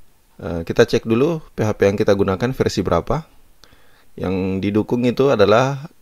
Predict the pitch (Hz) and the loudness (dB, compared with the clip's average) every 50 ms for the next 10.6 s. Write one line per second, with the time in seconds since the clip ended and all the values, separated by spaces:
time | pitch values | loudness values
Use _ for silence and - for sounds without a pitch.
0 | - - 92 95 90 92 98 95 - - 90 85 87 90 90 - 87 76 - 78 | -12 -2 0 0 2 0 0 -2 -4 -2 0 0 0 0 -2 -4 -6 -6 -8 -10
1 | 78 - - _ - - - - - - - _ _ _ - - - - _ _ | -12 -16 -20 _ -20 -20 -20 -20 -20 -20 -20 _ _ _ -20 -20 -20 -20 _ _
2 | - - - - - 104 104 127 135 - _ _ - _ _ _ _ - - - | -20 -20 -20 -8 -6 -6 -4 -4 -8 -10 _ _ -20 _ _ _ _ -20 -20 -20
3 | - - _ _ _ _ _ _ _ _ _ _ _ _ _ _ _ _ _ _ | -20 -20 _ _ _ _ _ _ _ _ _ _ _ _ _ _ _ _ _ _
4 | _ _ - 95 92 92 92 - 104 107 110 123 - 120 104 98 - 104 101 107 | _ _ -2 -2 0 0 0 0 0 2 2 2 4 2 2 2 0 -2 -2 0
5 | 107 104 98 107 110 113 - - - - - 95 95 - - 82 80 85 80 - | 2 2 2 2 2 0 -2 -6 -6 -4 -6 -6 -4 -4 -6 -4 -4 -4 -4 -6
6 | 82 78 78 - - - - - - - - _ _ _ _ - - - _ _ | -8 -6 -6 -8 -8 -12 -18 -20 -20 -20 -20 _ _ _ _ -20 -20 -20 _ _
7 | _ _ _ _ - - - - _ _ _ _ - - - - _ _ - - | _ _ _ _ -20 -20 -20 -20 _ _ _ _ -20 -20 -20 -20 _ _ -12 -6
8 | - 92 90 - - 101 95 - 104 101 101 104 98 98 101 98 101 98 98 - | -4 -4 -4 0 0 0 2 4 4 6 6 6 4 4 2 2 2 2 0 -2
9 | - - 92 95 92 82 87 - - - 127 151 156 156 - - _ _ _ _ | -4 -4 -2 -2 0 0 -2 -2 0 -2 -4 -4 -4 -8 -10 -14 _ _ _ _
10 | _ _ - 120 - 117 110 - 131 131 127 - | _ _ -10 -2 0 0 0 2 0 -2 -2 -4